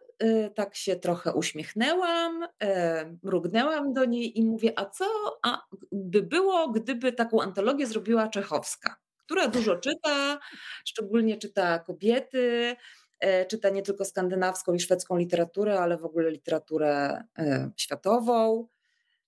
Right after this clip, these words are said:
Miałabym na to pomysł”, mówię do Moniki Milke. E, no i wtedy Monika Milke mówi, że okej.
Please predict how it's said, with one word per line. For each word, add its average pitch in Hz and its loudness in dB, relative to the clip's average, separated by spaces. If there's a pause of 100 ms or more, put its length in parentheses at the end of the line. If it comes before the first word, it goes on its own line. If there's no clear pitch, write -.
(140)
Miałabym 294 2
na 233 4
to 226 6
pomysł”, 165 4
mówię 156 -2
do 127 0 (140)
Moniki 160 0
Milke. 147 -2 (340)
E, 175 2
no 190 0
i 240 2
wtedy 311 0
Monika 247 0
Milke 233 2
mówi, 233 -2
że 247 0
okej. 339 2